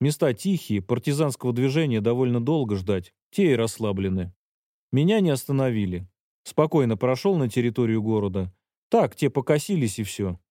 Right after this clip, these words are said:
Первым делом, уточняя, пока редких прохожих, где лагерь для пленных, узнал, что на территории полуразрушенной хлебопекарни.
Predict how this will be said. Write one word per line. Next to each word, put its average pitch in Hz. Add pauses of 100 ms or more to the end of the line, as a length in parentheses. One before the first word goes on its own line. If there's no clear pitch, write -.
(440)
Первым 160
делом, 160
уточняя, 127
пока 120
редких 123
прохожих, 120 (300)
где 151
лагерь 135
для 120
пленных, 98 (340)
узнал, 165
что 135
на 120
территории 127
полуразрушенной 127
хлебопекарни. 101